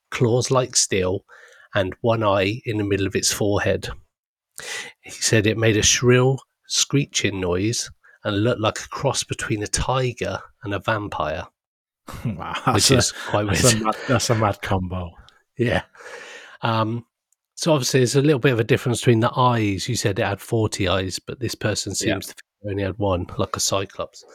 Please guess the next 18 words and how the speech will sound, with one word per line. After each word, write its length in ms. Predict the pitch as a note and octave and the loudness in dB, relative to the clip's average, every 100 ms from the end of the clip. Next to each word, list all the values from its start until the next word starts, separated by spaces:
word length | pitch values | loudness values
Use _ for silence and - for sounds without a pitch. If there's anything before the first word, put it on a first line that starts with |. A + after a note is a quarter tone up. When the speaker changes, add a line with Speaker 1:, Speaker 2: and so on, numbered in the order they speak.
| - - - - - | -20 -18 -18 -12 -6
Speaker 1:
Uh, 340 | A#2+ B2 B2+ | -2 -2 -2
a 60 | B2+ | -2
vampire 540 | E3+ F3+ E3 C3+ A2 | 2 2 0 0 0
may 160 | A2 B2 | 0 -2
have 120 | B2+ | -2
been 120 | A#2 G#2 | -2 -2
a 40 | |
good 180 | A#2+ G2+ | -4 -2
description, 580 | G#2+ - C#3 - G2 F#2 | -4 -2 -2 -2 -6 -4
for 140 | A#2 | -2
it 80 | G2+ | -2
was 100 | - | -4
reported 380 | - D3 D3+ - | 0 2 2 2
to 100 | C3+ | 0
have 140 | - | 0
killed 320 | - D3+ D3+ | 0 2 2
a 40 | F#2 | 2
man 340 | E2 E2 G#2 | 0 0 -4